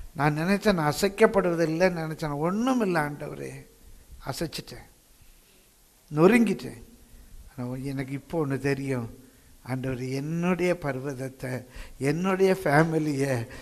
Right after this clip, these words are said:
ஊராஷா நம்ம என்னுடைய பிசினஸை, என்னுடைய மினிஸ்ட்ரியை நீங்க திடமா நிக்க பண்ணுவீங்க. நீங்க திரும்ப establish பண்ணுவீங்க. பிரியமானவர்களே, திரும்ப ஒரு வாழ்வு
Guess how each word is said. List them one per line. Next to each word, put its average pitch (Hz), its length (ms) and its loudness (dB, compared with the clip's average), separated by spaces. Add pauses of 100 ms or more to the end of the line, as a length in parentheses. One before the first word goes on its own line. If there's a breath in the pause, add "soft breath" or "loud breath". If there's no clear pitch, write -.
(180 loud breath)
ஊராஷா 170 480 6
நம்ம 165 220 0
என்னுடைய 220 460 8
பிசினஸை, 165 680 4 (580 loud breath)
என்னுடைய 262 420 6
மினிஸ்ட்ரியை 190 720 4 (400 loud breath)
நீங்க 151 280 0 (160)
திடமா 170 480 6 (240)
நிக்க 160 400 6
பண்ணுவீங்க. 165 520 6 (560 loud breath)
நீங்க 170 160 10
திரும்ப 220 380 10 (120)
establish 226 720 12
பண்ணுவீங்க. 226 560 10 (640 loud breath)
பிரியமானவர்களே, 240 680 12
திரும்ப 262 400 10
ஒரு 233 140 12
வாழ்வு 262 420 12